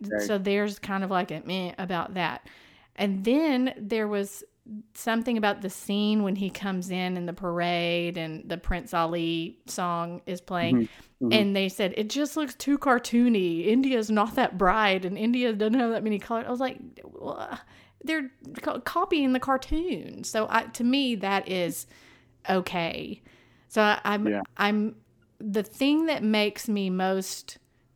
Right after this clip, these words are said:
Speaker 2: red flag right now is that we just have teaser trailers.
Speaker 1: Right.
Speaker 2: Meaning we just have these little snippets of the same thing they keep showing us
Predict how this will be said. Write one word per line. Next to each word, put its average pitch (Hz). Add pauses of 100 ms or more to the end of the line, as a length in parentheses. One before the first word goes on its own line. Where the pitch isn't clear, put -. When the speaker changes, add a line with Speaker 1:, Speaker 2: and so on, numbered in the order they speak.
Speaker 2:
red 190
flag 190
right 262
now 269
is 208
that 185
we 196
just 185
have 175 (180)
teaser 170
trailers. 127 (100)
Speaker 1:
Right. -
Speaker 2:
Meaning 196 (580)
we 220
just 240
have 196
these 196
little 190
snippets 190
of 175
the 170
same 180
thing 180
they 160
keep 185
showing 170
us 160